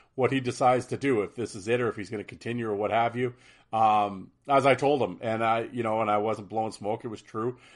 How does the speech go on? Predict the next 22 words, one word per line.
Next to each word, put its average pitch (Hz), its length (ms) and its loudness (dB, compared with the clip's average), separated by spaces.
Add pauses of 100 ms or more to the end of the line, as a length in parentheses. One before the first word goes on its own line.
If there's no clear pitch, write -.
(160)
Um, 101 440 0
he 120 280 -2
has 107 180 0
left, 113 340 2
uh, 104 500 0 (120)
a 110 100 -4
history 123 460 -4
of, 117 200 -8 (380)
a 120 60 -10
legacy 180 400 2
of 117 80 -2
interviews. 143 560 -6
They're 117 160 -2
out 185 200 0
there, 98 220 -4 (460)
and 110 260 -6
they're 117 160 0
on 123 120 0
the 123 120 -2
internet, 147 400 -2
and 135 80 -10
they're, 131 220 -2